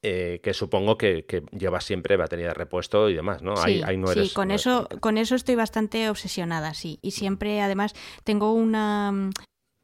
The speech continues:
Speaker 2: Tengo un truquillo un poco tonto, que no recuerdo muy bien dónde lo aprendí, pero que me funciona bastante bien, y es que yo tengo cinco baterías, una original y cuatro de marca,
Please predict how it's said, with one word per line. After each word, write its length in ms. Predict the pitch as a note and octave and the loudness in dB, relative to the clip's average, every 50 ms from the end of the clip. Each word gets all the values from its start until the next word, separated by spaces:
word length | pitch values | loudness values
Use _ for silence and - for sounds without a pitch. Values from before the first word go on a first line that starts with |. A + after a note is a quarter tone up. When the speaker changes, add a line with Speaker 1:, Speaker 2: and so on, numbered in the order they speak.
| _ _ _ | _ _ _
Speaker 2:
Tengo 240 | - G#3+ G#3+ G#3 A3+ | -2 0 2 4 4
un 100 | B3 A#3+ | 4 4
truquillo 380 | A#3+ A#3+ G#3+ A#3 A3+ G#3 A3+ | 2 0 -2 -2 -2 0 0
un 80 | A3 G#3+ | 0 0
poco 800 | - A3 G3+ - G#3+ G#3 G#3 G3+ G3+ G3+ G3+ G3+ G3+ G3+ G3+ G3+ | -2 -4 -2 0 0 0 0 0 0 0 0 0 0 -2 -2 0
tonto, 380 | - C4 C#4 C4+ - D#4 E4+ - | 2 4 4 4 2 0 -2 -2
que 160 | B3+ G#3+ G3 | -2 0 0
no 340 | G3 G3+ G3+ G#3 G#3+ G#3+ G#3+ | 0 0 0 0 -2 -2 -2
recuerdo 380 | A3 A3+ A3+ A#3 A3 A3+ A3 | -4 -4 -2 -2 -2 0 0
muy 120 | G#3+ G#3+ G#3 | 0 0 0
bien 160 | G#3+ G#3+ G#3+ | 0 0 0
dónde 220 | G#3 G3+ G#3 G3+ | 0 0 0 0
lo 80 | G3 G3 | 0 -2
aprendí, 360 | F#3+ - G3 G3 G#3 C4 C#4+ | -2 -2 -2 -2 -2 -2 -2
pero 160 | - A#3+ G#3+ | -2 -4 -4
que 80 | - F#3+ | -2 -2
me 120 | F#3 F3+ | -4 -4
funciona 440 | E3 - G3 F3+ - G3 G3 G3+ G3+ | -4 -6 -8 -6 -4 -4 -4 -2 -2
bastante 420 | G#3 G#3 G3+ - G#3+ G3+ G3 G3+ | -4 -4 -4 -4 -4 -4 -2 -2
bien, 220 | G3+ A3 B3+ C4+ C4 | -2 0 2 2 2
y 20 | G#3+ | 0
es 80 | - | -2
que 180 | - G#3+ G3 - - | -4 -6 -6 -4 -2
yo 140 | G3 G3+ | -2 -2
tengo 260 | G3 G#3 G#3 G3+ G3+ G3 | -2 -2 -2 -2 -2 -2
cinco 340 | - - G#3 G3+ G3 G3+ | -2 -4 -4 -2 -2 -2
baterías, 680 | G3 F#3+ F#3+ - G3 F#3+ A3 A#3+ C4 D4+ F4+ - - - | -2 -2 -4 -4 -4 -2 -2 -2 -4 -4 -6 -10 -14 -10
una 320 | - G#3 G#3+ G#3+ G#3+ G#3 G3+ | -6 -2 0 0 0 0 0
original 560 | G3 G3 F#3 - - F#3+ G3 G3+ G#3 G3 - | 0 -2 -4 -4 -4 -4 -2 -2 -2 -2 -4
y 120 | - F3 F#3 | -6 -8 -6
cuatro 800 | - F3+ F3+ F3+ - F#3 F3+ F3 E3 E3 E3 D#3+ D#3+ D#3+ D3+ - | -4 -6 -6 -4 -4 -6 -4 -4 -6 -6 -8 -8 -8 -10 -10 -10
de 500 | - D#3+ D#3+ E3 E3 F3 E3 D#3+ D#3+ D3+ D3+ | -10 -8 -8 -8 -8 -10 -10 -8 -8 -8 -8
marca, 960 | D#3+ E3 E3+ E3+ - - E3+ D#3+ D#3 D3+ D3+ D3 C#3 D3 D3+ D#3 - E3+ | -8 -8 -10 -10 -10 -10 -8 -8 -6 -6 -8 -8 -10 -10 -12 -12 -14 -16